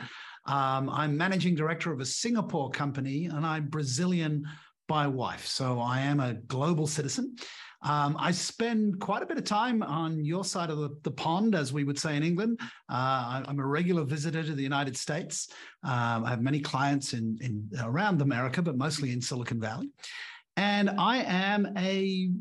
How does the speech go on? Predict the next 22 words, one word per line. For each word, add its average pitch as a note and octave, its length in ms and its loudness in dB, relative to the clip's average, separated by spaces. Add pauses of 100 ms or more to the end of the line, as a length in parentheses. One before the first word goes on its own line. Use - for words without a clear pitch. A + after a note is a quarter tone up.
C-suite F#3 540 0
advisor. D#3+ 560 0 (260)
I'm C3+ 160 0
an B2 160 -2
author. F3+ 520 2 (180)
I'm C#3 240 2
a - 20 2
speaker. F#3 640 2 (440)
And D#3+ 120 2
I'm D3 120 4
a B2+ 60 0
coach G#3 580 0
on E3 100 2
the D3+ 80 2
topics D3+ 480 0
of B2+ 140 -4
self-leadership F#3 1040 2 (520)
and D#3 280 2
leadership. B2 520 -2 (920)
Um, G#2+ 340 -8 (840)
that's E3 260 0
me. D3 360 2